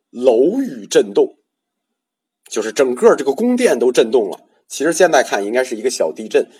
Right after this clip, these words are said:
因为我们知道那个时候长安是经常有小地震的。则天下祝贺，以为是如来降世，降世于武士政权。于是武则天就把这件事情更加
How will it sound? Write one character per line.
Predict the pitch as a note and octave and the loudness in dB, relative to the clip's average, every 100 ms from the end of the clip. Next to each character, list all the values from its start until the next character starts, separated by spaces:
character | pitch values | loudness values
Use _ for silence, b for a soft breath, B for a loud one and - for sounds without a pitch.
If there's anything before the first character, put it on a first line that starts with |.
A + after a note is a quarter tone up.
| - | -6
因 | C3+ | 0
为 | |
我 | B2+ | 0
们 | F#2 | 0
知 | C#3 | 2
道 | B2 | 2
那 | D#3 | 2
个 | C3+ | -2
时 | - F#2+ | -4 -4
候 | G2 | -6
长 | - F#2+ | -6 -2
安 | C3 | -2
是 | C#3+ G#2+ | -4 -8
经 | D3 | -10
常 | C3 F#2+ | -8 -8
有 | F2+ | -6
小 | D2+ | -8
地 | - E2+ | -8 -10
震 | F#2 D2+ | -10 -10
的。 | - _ _ _ _ _ _ _ _ _ _ _ _ _ _ _ | -14 _ _ _ _ _ _ _ _ _ _ _ _ _ _ _
则 | - C3+ D#3+ - - | 2 2 2 -6 -16
天 | - G#3 F#3+ F#3+ | -2 2 4 2
下 | - F3 - - | 0 0 -2 -10
祝 | - C3+ | -10 -8
贺， | G#2 B2 A2+ - _ _ _ _ _ _ _ _ _ _ | -8 -6 -8 -10 _ _ _ _ _ _ _ _ _ _
以 | D3 C3 | -4 2
为 | C3 F3 | 4 2
是 | - F3+ | 0 -2
如 | C3+ B2+ F3 | -2 -2 0
来 | B3+ C#3+ C#3+ | 2 2 0
降 | D#3 C#3+ A#2+ | 2 2 0
世， | - D#3 - _ _ _ _ _ | -4 -4 -4 _ _ _ _ _
降 | - G3+ D3+ | 2 2 2
世 | - E3+ | -2 -2
于 | A2+ C3+ | -2 -6
武 | - C3+ A2+ | -10 -10 -8
士 | - F#3+ C3 | -4 -2 0
政 | C#3 A2 | 0 0
权。 | - D#2+ E2 _ b b | -4 -4 -6 _ b b
于 | C#3 F#3 | -4 2
是 | A3 | 2
武 | C#3+ | 2
则 | B2 D#3 | 2 2
天 | F#3 | 2
就 | F3+ | 0
把 | - | -2
这 | - | -4
件 | D#3 D#3+ | -2 -2
事 | D#3 D3+ | -2 -4
情 | A#2 b b - | -6 b b 2
更 | B3+ D#3 | 2 2
加 | C#3 - | 0 -2